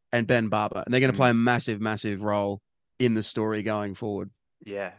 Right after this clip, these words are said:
Speaker 2: I mean, there's, there, there, it's a who's who of what about this bloke's in this squad as well. There's guys like Chris Armott, guys like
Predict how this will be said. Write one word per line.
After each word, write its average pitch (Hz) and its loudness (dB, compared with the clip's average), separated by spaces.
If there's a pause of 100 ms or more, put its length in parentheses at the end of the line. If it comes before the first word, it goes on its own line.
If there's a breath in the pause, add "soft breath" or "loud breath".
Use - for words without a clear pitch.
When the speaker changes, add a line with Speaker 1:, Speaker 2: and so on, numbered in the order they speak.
Speaker 2:
I 135 4
mean, 143 2
there's, 170 2 (100)
there, 147 2
there, 165 4
it's 180 0
a 185 6
who's 220 2
who 131 4
of 101 -2 (180)
what 120 2
about 104 -2
this 101 -10
bloke's 95 -4
in 104 -6
this 92 -10
squad 104 -4
as 92 -6
well. 107 -2
There's 95 -8
guys 123 4
like 104 -6
Chris - -2
Armott, 107 2 (1080 soft breath)
guys 131 4
like 110 2